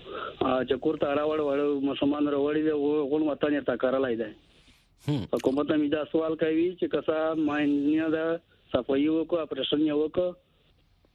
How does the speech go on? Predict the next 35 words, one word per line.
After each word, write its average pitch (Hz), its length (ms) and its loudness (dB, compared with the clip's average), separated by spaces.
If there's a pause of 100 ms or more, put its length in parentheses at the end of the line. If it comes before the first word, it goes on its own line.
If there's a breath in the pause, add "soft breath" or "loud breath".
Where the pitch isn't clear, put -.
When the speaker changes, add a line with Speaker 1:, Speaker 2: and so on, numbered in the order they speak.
(240)
Speaker 1:
دا 151 200 -2
سوال 151 240 0
کوي 139 220 0
ورته 120 300 0 (520 loud breath)
چې 151 100 6
Speaker 2:
آ، 175 160 4
Speaker 1:
د 156 120 0
ماشومان 156 400 0
د 170 300 0
امن 165 300 0
راوړي. 127 640 -2
Speaker 2:
آ، 165 80 4
سعید 208 300 2
صاحب، 196 280 0
د 180 40 0
Speaker 1:
امن 185 340 4
دایره 175 240 0
اوس 190 200 0 (400)
Speaker 2:
د، 165 460 2
د 147 120 -2
اوس 170 360 2
نه 185 440 2 (100)
تقریباً، 147 500 0
آه، 135 1080 0
ات-، 135 260 -2
ات 131 200 0
نیمې 185 180 6
بجې، 113 560 0
نن 127 180 0
پاکستان 131 500 0
په 143 100 -2
وخت 131 240 0
نن 139 140 2
ات 123 220 -2
نیمې 139 140 2